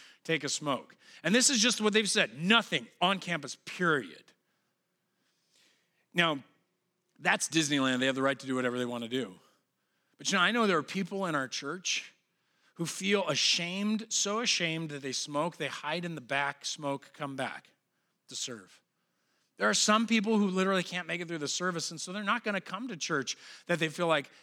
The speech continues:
"Hey, I can't, you know, smoking, you guys are against smoking, I can't smoke," you know, blah, blah. And w-,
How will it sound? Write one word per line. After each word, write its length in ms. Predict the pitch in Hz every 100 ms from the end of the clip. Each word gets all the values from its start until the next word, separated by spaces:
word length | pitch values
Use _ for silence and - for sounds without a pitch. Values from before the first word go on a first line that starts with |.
| -
"Hey, 180 | 233 180
I 100 | 165
can't, 240 | 175 113 82
you 140 | 123
know, 80 | 123
smoking, 500 | - - 170 175 151
you 120 | 139
guys 260 | 156 156 135
are 60 | 135
against 300 | 127 135 -
smoking, 340 | 143 131 143
I 80 | 139
can't 200 | 143 131
smoke," 380 | - 127 123 143
you 60 |
know, 180 | 131 123
blah, 260 | 120 143 131
blah. 280 | 131 127
And 160 | 131 120 _ - - -
w-, 160 | 143